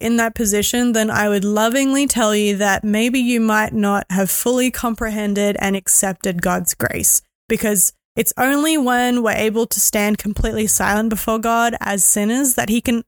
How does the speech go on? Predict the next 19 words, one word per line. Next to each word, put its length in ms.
actually 840
save 280
us. 380
As 160
long 220
as 60
we're 120
defending 520
ourselves 600
and 240
commending 540
ourselves 680
and 120
saying, 300
"Oh, 120
I'm 120
not 200
that 220
bad, 460